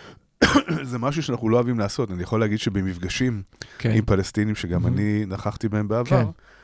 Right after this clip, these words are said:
Speaker 1: תמיד נמנענו מהדבר הזה.
Speaker 2: כן.
Speaker 1: כי למה להעלות משהו שהוא
Speaker 2: מהמם.
Speaker 1: נושא שנוי במחלוקת, ו-, ובטוח הם יתנגדו לו?
Speaker 2: מהמם.
Speaker 1: חייבים להעלות את זה.
Speaker 2: יותר
Speaker 1: חייבים
Speaker 2: מזה,
Speaker 1: להגיד, אם
Speaker 2: יותר
Speaker 1: רוצים, אם באמת רוצים
Speaker 2: מהמם.
Speaker 1: להגיע לשלום, אתם צריכים להכיר בזה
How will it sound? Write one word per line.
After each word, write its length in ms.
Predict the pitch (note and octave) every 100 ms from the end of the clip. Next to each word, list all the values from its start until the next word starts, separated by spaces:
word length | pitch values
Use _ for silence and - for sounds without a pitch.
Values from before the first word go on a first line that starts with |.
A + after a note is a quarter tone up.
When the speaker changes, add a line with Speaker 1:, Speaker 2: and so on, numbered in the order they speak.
| _ -
Speaker 1:
תמיד 280 | C3 D#3 A3
נמנענו 380 | E3 D#3+ E3
מהדבר 480 | G#2 F2+ E2 D#2+ D2+
הזה. 160 | D2+ C#2+ - - -
Speaker 2:
כן. 100 | A#2
Speaker 1:
כי 60 |
למה 240 | G#2+ C#3+ D3+
להעלות 380 | B2+ A2 A#2
משהו 280 | A2+ B2 A#2
שהוא 180 | - G#2 F#2 F2+ F2 F#2+ _ C#4+ B3
Speaker 2:
מהמם. 260 | C3+ A#2+ F#2
Speaker 1:
נושא 560 | - G#2+ G#2 G#2 G2+ G2 -
שנוי 320 | - F#2+ G2
במחלוקת, 580 | F#2 F2 C3 D3+ A#2 G2+
ו-, 160 | F2+ E2+ E2
ובטוח 440 | F2 F#2 A2 G#2+
הם 80 | G2
יתנגדו 380 | F#2 F#2 F2+ C3+
לו? 120 | C#3+ D3
Speaker 2:
מהמם. 440 | C#3 A#2+ B2+ F3 -
Speaker 1:
חייבים 280 | - F2+ G#2
להעלות 300 | F#2 D2 - -
את 40 |
זה. 60 | - - - - -
Speaker 2:
יותר 120 | G3
Speaker 1:
חייבים 160 | A3+
Speaker 2:
מזה, 140 | A3+ B2+
Speaker 1:
להגיד, 320 | B2 D3 C#3
אם 60 | C#3+
Speaker 2:
יותר 120 | F3+
Speaker 1:
רוצים, 440 | F3 D#3+ - E3+ E3 D#3+
אם 140 | F3+
באמת 300 | D3 C3 D#3
רוצים 240 | D3+ D3 B2
Speaker 2:
מהמם. 60 | C3
Speaker 1:
להגיע 140 | B2
לשלום, 500 | C3+ - G#2+ C3+ G#3 A#3 - - - -
אתם 100 | A#2+
צריכים 320 | B2 - D3
להכיר 340 | C#3 - D#3+
בזה 380 | E3 E3+ F3+ F#3+